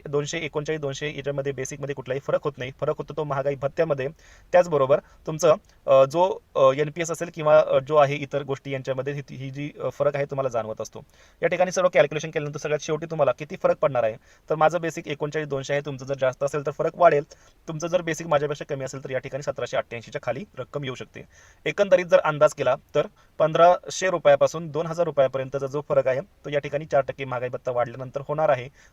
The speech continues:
तुमचं बेसिक टाकल्यानंतर तुम्हाला याचा अंदाज येईल. तर मित्रांनो, हे कॅल्क्युलेटर तुम्हाला कसं वाटलं, सोबत हा व्हिडिओ तुम्हाला कसा वाटला, याची सर्व, अ, माहिती जी आहे तुम्ही या व्हिडिओच्या खाली कमेंट करून मला नक्की कळवू शकता. काही व्हिडिओ तुम्हाला हवे असतील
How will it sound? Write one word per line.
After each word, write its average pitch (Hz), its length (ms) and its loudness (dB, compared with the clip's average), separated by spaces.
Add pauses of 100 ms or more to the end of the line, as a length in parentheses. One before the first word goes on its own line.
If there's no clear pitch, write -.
तुमचं 160 260 -4
बेसिक 156 260 -4
टाकल्यानंतर 139 400 -2
तुम्हाला 131 260 -4
याचा 123 180 -2
अंदाज 117 540 -8
येईल. 104 120 -14 (280)
तर 170 60 -6
मित्रांनो, 190 300 2
हे 180 160 -2
कॅल्क्युलेटर 165 400 2
तुम्हाला 165 200 0
कसं 151 200 -4
वाटलं, 147 320 2 (240)
सोबत 175 260 4
हा 165 80 2
व्हिडिओ 156 240 -2
तुम्हाला 165 240 0
कसा 147 200 0
वाटला, 127 280 0 (320)
याची 143 140 -10
सर्व, 170 300 4
अ, 160 200 2
माहिती 151 280 -4
जी 151 120 -2
आहे 135 80 4
तुम्ही 143 240 -6
या 143 60 2
व्हिडिओच्या 143 300 -4
खाली 143 120 0
कमेंट 139 280 -2
करून 143 180 -4
मला 135 140 4
नक्की 135 220 -6
कळवू 143 180 -2
शकता. 147 260 0
काही 131 220 -2
व्हिडिओ 143 300 -6
तुम्हाला 151 300 -2
हवे 143 80 -2
असतील 143 240 -4